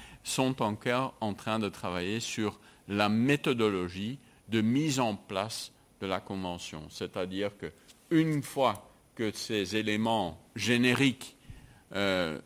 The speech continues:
sont, euh, sur lesquels on s'est mis d'accord sont mis en avant, par la suite, il faut encore des moyens de mesurer, d'évaluer, euh, dans quelle mesure, euh, ces principes sont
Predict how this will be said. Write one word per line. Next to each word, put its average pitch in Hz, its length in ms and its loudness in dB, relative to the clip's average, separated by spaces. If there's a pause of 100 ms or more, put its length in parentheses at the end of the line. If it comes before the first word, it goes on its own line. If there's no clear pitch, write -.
(100)
sont, 101 840 -2
euh, 82 540 -6 (340)
sur 107 240 -2
lesquels 98 340 2
on 95 120 -2
s'est 95 180 -4
mis 98 140 -2
d'accord 92 560 2 (300)
sont 117 240 -2
mis 110 180 2
en 92 100 0
avant, 95 600 0
par 98 180 2
la 90 120 0
suite, 127 300 -6
il 92 120 -6
faut - 180 -4
encore 110 480 -2 (320)
des 104 480 0
moyens 98 580 -2 (140)
de 98 160 -4
mesurer, 98 800 -2 (280)
d'évaluer, 95 840 2 (460)
euh, 101 220 0 (400)
dans 98 240 -2
quelle 147 300 0
mesure, 107 580 -2 (460)
euh, 92 460 -2
ces 120 220 0
principes 107 680 -4
sont 98 260 -4